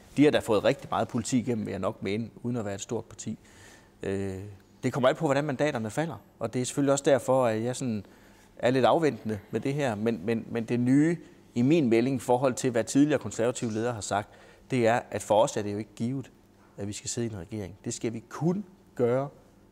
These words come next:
hvis det giver mening. Og så ved jeg godt, der er nogen, der, og det er fordi,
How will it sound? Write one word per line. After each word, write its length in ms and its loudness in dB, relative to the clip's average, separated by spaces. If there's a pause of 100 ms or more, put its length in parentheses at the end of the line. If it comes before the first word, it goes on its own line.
(140)
hvis 120 -8
det 160 -6
giver 280 -8 (560)
mening. 480 0
Og 60 0
så 120 6
ved 80 8
jeg 100 8
godt, 200 2
der 60 4
er 40 6
nogen, 240 -4
der, 60 -6
og 140 -8
det 60 2
er 40 -4
fordi, 260 -2